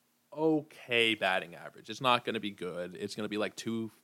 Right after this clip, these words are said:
forty, two thirty kind of range. He's a career two sixty hitter,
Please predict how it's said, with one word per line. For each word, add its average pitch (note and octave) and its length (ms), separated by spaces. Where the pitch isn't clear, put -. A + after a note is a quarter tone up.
forty, A#2 500
two A2 180
thirty G#2+ 340
kind G#2+ 200
of F#2+ 60
range. G2 220
He's A#2+ 120
a D3+ 60
career F3 280
two D#3+ 260
sixty - 500
hitter, B2 340